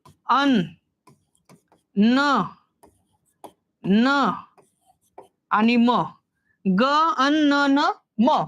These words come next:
हे पाच अनुनासिक आहेत. बरोबर चाललंय. ठीक आहे. एकदा सांगतो तुम्हाला.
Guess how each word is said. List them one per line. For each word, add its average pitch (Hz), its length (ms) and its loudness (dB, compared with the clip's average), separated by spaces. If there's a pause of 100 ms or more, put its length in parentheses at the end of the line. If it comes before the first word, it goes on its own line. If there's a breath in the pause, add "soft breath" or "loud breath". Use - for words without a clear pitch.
(440)
हे 254 60 2
पाच 294 320 -2
अनुनासिक 302 560 0
आहेत. 202 140 -2 (2250)
बरोबर 233 320 0
चाललंय. 208 320 0
ठीक 262 300 -6
आहे. 285 160 -6 (140)
एकदा 220 200 0
सांगतो 226 320 -2
तुम्हाला. 180 340 -6